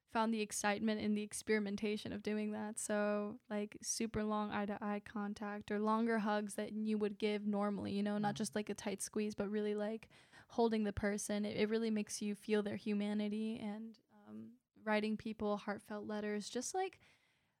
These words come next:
Speaker 1: giving people the love languages that they have and then receiving your own love languages and things like that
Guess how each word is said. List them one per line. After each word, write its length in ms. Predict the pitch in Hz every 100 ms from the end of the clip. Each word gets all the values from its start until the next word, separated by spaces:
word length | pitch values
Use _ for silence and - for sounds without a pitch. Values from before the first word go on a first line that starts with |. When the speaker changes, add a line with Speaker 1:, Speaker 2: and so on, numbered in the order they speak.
| _ _ 226
Speaker 1:
giving 320 | 220 254 320 330
people 360 | 302 302 294
the 100 | 247
love 300 | 214 202 226
languages 480 | 240 240 240 233 233
that 160 | 214 208
they 100 | 220
have 460 | 202 202 208 233
and 140 | 220 214
then 140 | 208
receiving 600 | 202 208 - 214 220 226 208
your 200 | 202 214
own 220 | 220 226
love 180 | 220 226
languages 540 | 220 226 226 226 226
and 160 | 233 226
things 220 | 233 226
like 180 | 220 220
that 360 | 220 220 220